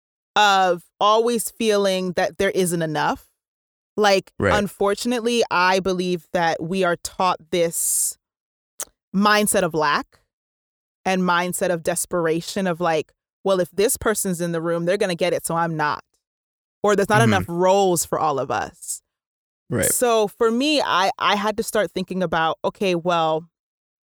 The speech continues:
Speaker 1: what do you wanna do, Ayana? Like, yes, you wanna be a leading lady on Broadway. That's great. But, like, what else do you wanna do with your life?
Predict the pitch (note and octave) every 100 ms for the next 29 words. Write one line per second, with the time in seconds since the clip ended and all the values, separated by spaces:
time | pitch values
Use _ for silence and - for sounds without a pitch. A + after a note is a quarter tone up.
0 | _ _ _ _ _ _ _ _ - A3+
1 | E4 D4+ A3 A#3+ E3 C3+ C3+ A#2+ - G#3+
2 | A3+ A#3 C4+ C4+ C#4 C4+ A3+ A3 G#3 G3
3 | G#3 G#3+ D#3+ D3+ D#3+ E3 - - D#3 D3+
4 | - _ _ - C4+ C4 A#3 A#3 C#4 D4+
5 | C#4 C4+ C4 B3 B3+ B3 A#3 F#3+ G#3+ A#3+
6 | E3+